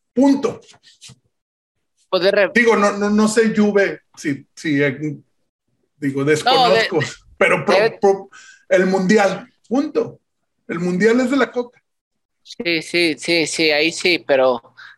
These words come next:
Speaker 2: pero entonces tendrías que retirarte a, a, a ser un ermitaño, güey.
Speaker 1: No, no.
Speaker 2: O sea,
Speaker 1: De-, dedícate
Speaker 2: sí,
Speaker 1: a
Speaker 2: güey,
Speaker 1: hacer
Speaker 2: en todos
Speaker 1: lo
Speaker 2: lados
Speaker 1: tuyo
Speaker 2: vas a
Speaker 1: y
Speaker 2: estar
Speaker 1: no, no,
Speaker 2: influenciado.
Speaker 1: no vengas a decirme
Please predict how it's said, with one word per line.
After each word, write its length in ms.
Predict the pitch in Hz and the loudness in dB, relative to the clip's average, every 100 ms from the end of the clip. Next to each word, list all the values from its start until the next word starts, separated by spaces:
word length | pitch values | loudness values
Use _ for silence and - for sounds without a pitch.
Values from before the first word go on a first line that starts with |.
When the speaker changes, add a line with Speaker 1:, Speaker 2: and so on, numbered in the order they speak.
| _ | _
Speaker 2:
pero 140 | 156 | -4
entonces 240 | 151 156 - | -2 -4 -4
tendrías 400 | 185 180 170 - | -2 0 -2 -2
que 120 | 220 | -2
retirarte 760 | 185 - 147 123 143 - - | -2 0 2 2 0 -6 -2
a, 120 | 151 131 | 0 0
a, 180 | - - - - - - - - - - - | -4 -14 -20 -16 -6 -2 -2 -4 -14 -14 -6
a 200 | 160 143 | -4 -2
ser 180 | 151 | 0
un 80 | 156 | 2
ermitaño, 640 | 170 170 143 - 123 127 123 | 2 0 -2 -2 -2 0 -2
güey. 200 | 95 - _ _ - | -2 -8 _ _ -8
Speaker 1:
No, 280 | 185 330 392 | -4 -4 -6
no. 160 | 339 | -6
Speaker 2:
O 20 | |
sea, 540 | 135 156 147 143 135 - _ | -2 2 2 2 -2 -10 _
Speaker 1:
De-, 280 | 127 123 120 | -14 -14 -12
dedícate 420 | - 107 - 165 | -14 -12 -8 -2
Speaker 2:
sí, 60 | 165 | 2
Speaker 1:
a 20 | |
Speaker 2:
güey, 180 | 175 165 | 4 4
Speaker 1:
hacer 80 | 143 | 2
Speaker 2:
en 40 | |
todos 160 | 185 196 | 0 2
Speaker 1:
lo 60 | |
Speaker 2:
lados 160 | 208 208 | 2 2
Speaker 1:
tuyo 100 | 208 | 2
Speaker 2:
vas 100 | 214 | 0
a 40 | |
Speaker 1:
y 40 | 196 | -2
Speaker 2:
estar 180 | 170 196 | 0 0
Speaker 1:
no, 60 | |
no, 60 | 214 | -2
Speaker 2:
influenciado. 720 | 208 202 165 - 147 160 233 | 0 0 0 -4 -2 2 4
Speaker 1:
no 100 | 220 | 4
vengas 400 | 147 202 220 220 | 2 2 2 2
a 80 | 226 | 2
decirme 840 | 180 139 170 220 302 240 135 117 | 0 -4 -4 -4 -4 -4 -6 -10